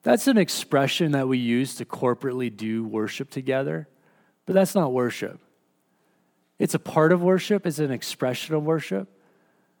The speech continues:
But worship at its very core is obedience to the Holy Spirit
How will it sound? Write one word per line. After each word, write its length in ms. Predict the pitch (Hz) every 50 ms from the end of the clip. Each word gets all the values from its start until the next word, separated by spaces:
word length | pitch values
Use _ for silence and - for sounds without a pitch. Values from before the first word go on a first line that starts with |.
| _ _ _ _ _ _ _ _ _ _ _ _ _ _ _ _ -
But 100 | - 156
worship 500 | 156 156 175 208 226 208 - 254 233 -
at 140 | 220 202 185
its 140 | 175 143 127
very 340 | 131 143 151 151 160 160 147
core 760 | - - - - 135 123 123 127 131 147 170 180 175 160 _ _ _ _ _ _ _ _ _ _ _ _ _ _ _ _ _ _ _ _ _ _ _ _ _ _ _ _ _ _ -
is 160 | 139 139 151
obedience 640 | 156 139 123 139 156 170 175 185 180 175 156 - -
to 80 | 156 147
the 140 | 139 131
Holy 240 | 110 120 127 123 117
Spirit 500 | - - - - 117 110 - - - 135